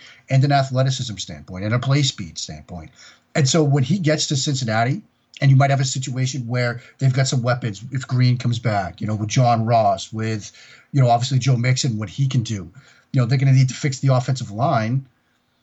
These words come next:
You know, I, I know they're getting, for example, they're, they're getting,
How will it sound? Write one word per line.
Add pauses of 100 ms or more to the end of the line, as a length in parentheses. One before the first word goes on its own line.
(240)
You
know,
I,
I
know
they're
getting,
for
example,
they're,
they're
getting,